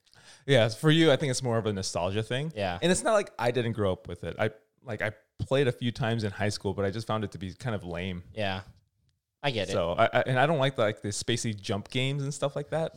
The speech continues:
Speaker 1: like,
Speaker 2: Yeah.
Speaker 1: where you're jumping around shooting and, and on top of that, I, I think the thing that really made it un-,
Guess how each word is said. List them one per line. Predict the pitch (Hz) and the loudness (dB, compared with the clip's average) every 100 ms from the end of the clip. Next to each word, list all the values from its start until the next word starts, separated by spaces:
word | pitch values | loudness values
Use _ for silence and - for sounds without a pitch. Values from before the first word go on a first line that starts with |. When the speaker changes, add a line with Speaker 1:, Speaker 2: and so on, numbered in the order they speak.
| - | -2
Speaker 1:
like, | 120 | 0
Speaker 2:
Yeah. | 120 | 2
Speaker 1:
where | 120 | 2
you're | 110 | 2
jumping | 127 120 113 | 2 0 2
around | 113 110 110 | 2 2 2
shooting | - 107 110 110 | 2 2 2 0
and, | 101 95 87 - _ _ _ _ _ _ _ _ - | -2 -4 -8 -12 _ _ _ _ _ _ _ _ 2
and | 160 | 4
on | 156 | 4
top | 175 147 | 4 4
of | |
that, | 151 139 - | 6 6 6
I, | 180 - | 6 6
I | 165 | 4
think | 202 | 0
the | 180 | -4
thing | - 175 | -2 4
that | 143 | 4
really | 127 131 139 | 6 4 2
made | 131 127 127 | 2 2 2
it | 120 _ _ _ _ | -2 _ _ _ _
un-, | 131 123 117 | -2 0 -4